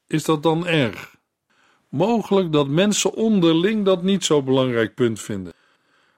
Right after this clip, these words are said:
Maar mensen zijn daarbij niet het uitgangspunt en bepalen ook niet de norm. Dat doet de Heere. De Heilige Geest zegt in Hebreeën elf vers zes:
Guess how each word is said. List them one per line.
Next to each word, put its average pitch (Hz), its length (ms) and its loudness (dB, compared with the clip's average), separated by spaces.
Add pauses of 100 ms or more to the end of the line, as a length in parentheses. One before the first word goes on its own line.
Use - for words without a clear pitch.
(120)
Maar 135 240 0
mensen 165 540 0
zijn 120 300 -2
daarbij 127 440 0
niet 180 440 0
het 156 280 -2
uitgangspunt 151 920 -2
en 151 160 0
bepalen 143 580 0
ook 185 260 2
niet 185 260 -6
de 170 100 2
norm. 165 480 0 (500)
Dat 117 180 -4
doet 110 200 -2
de 131 60 0
Heere. 156 480 0 (800)
De 123 100 0
Heilige 185 480 0
Geest 185 400 0
zegt 190 320 -2
in 175 100 2
Hebreeën 156 540 2
elf 175 280 -2
vers - 260 -4
zes: - 400 -2